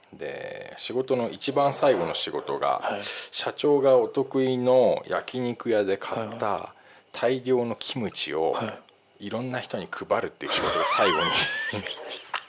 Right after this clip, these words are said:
Speaker 1: ふざけやがってと思って、だけどまあ何も言えず、
Speaker 2: はいはい。
Speaker 1: まあいろんな人の家に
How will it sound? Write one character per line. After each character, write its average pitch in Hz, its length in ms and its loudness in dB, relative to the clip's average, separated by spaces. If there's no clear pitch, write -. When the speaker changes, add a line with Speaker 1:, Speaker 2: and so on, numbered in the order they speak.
Speaker 1:
ふ 160 120 2
ざ - 320 -2
け - 260 2
や 85 80 4
が - 280 6
っ 294 40 4
て - 100 6
と 95 120 4
思 98 160 4
っ - 20 2
て、 92 320 4
だ 107 120 0
け 95 80 2
ど 90 80 -4
ま 87 120 0
あ 78 40 0
何 78 220 -2
も 76 120 -6
言 78 220 -4
え 76 40 -4
ず、 80 160 -10
Speaker 2:
は 85 180 0
い - 60 0
は - 0 -
い。 110 40 -12
Speaker 1:
ま 87 100 -4
あ - 20 -4
い 80 80 -6
ろ 80 120 -4
ん 78 100 -6
な 78 60 -4
人 - 220 -8
の 78 140 -4
家 78 220 -6
に - 260 -14